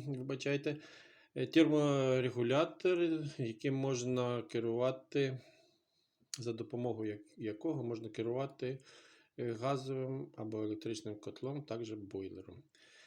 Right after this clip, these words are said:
Е, терморегулятор особливо не вирізняється від, е, раніше оглядаємих мною, е, по функціоналу, суттєво відрізняється дизайном. На мій погляд, це дуже вдалий дизайн.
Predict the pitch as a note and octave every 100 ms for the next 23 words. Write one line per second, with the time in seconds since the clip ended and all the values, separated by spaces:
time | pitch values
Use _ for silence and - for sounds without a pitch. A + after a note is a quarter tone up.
0 | - - - - A#2+ B2 A#2+ A2+ D#3+ D#3
1 | D#3 C#3 D#3+ E3 D#3+ D#3+ - D3+ C#3+ B2+
2 | A#2 A2 - - A2+ - A#2+ C3+ C3 B2+
3 | B2 B2 A#2+ A#2+ C3+ B2+ A#2+ - A#2+ A2+
4 | A#2 A2+ - A2+ G#2+ G#2 G#2 - - B2
5 | B2+ B2+ - A#2+ - A#2+ A#2 A#2+ A#2+ A#2+
6 | A#2 A#2 - C3+ A#2 A#2+ A2+ A2 - -
7 | - - - - - - C3 B2 A2+ A#2+
8 | C3 A#2 C#3 D#3+ G#3 G#3+ G#3 G3+ G3 F#3+
9 | _ - - - - A2+ F3+ D#3+ C3+ A#2+
10 | B2+ C#3+ C3 - A2 - A2 G#2 F#2 G2+
11 | A#2+ C#3 C3+ C3+ A#2 A#2+ - - A2+ G#2+
12 | A2+ G#2+ A2 A2 G#2+ A2 B2 C3+ G3 G#3